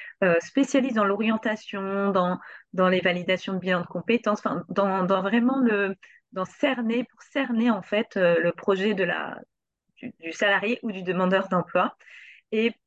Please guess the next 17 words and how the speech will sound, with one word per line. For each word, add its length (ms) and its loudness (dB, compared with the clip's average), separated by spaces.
une 80 -4
fois 180 0
que 100 -12
c'est 100 0
validé, 640 -2
au 120 -4
bout 160 -6
d'une 200 2
heure, 140 4
il 140 0
a 40 -2
une 100 -6
réunion, 460 2
une, 300 0
une 160 -2
inter-, 280 -6
une, 120 -10